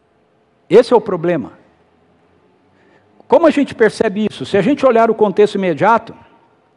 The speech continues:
a gente vai ver Duas colocações sendo feitas, versos trinta e seis e trinta e sete. Então José, um levita natural de Chipre,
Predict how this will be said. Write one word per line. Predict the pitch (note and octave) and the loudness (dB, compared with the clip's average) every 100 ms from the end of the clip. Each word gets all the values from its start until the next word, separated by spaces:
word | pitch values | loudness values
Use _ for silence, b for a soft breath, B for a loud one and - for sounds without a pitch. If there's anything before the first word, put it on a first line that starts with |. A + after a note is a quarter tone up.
| _ - | _ -4
a | D#3+ | 0
gente | F#3+ F#3+ | 0 0
vai | F3+ A3+ | 0 0
ver | C#3 G#3 F#3+ - - b b b b b _ _ _ _ _ _ _ _ _ _ _ | 2 2 2 0 -18 b b b b b _ _ _ _ _ _ _ _ _ _ _
Duas | A2+ A3+ D4+ | -2 2 2
colocações | - B3 A3 A3 - G3+ F3+ | 2 0 2 0 -2 -4 -2
sendo | G3 F3+ | -4 -4
feitas, | - F3 B2 F#2 | -2 -2 -2 -6
versos | E3 F3+ - | -2 -2 -2
trinta | G#3 G#3 F#3+ | -4 -2 -2
e | |
seis | - G#3 | 2 0
e | G3+ | 0
trinta | G3+ G3 | -10 -6
e | F3+ | -4
sete. | C#3+ A#2 F3 | -4 -4 -6
Então | F#3+ G3 A#3 A#3 | -2 0 0 -2
José, | G3+ D#3+ F#3 A3 | -4 -2 -2 -2
um | A3 | -2
levita | F#3+ E3 G#3+ G#3 | -4 -6 -6 -6
natural | G3 F#3+ F3+ A#3 | -4 -4 -2 -2
de | A#3+ | -4
Chipre, | - F3+ E3 G#3 | -4 -2 0 -2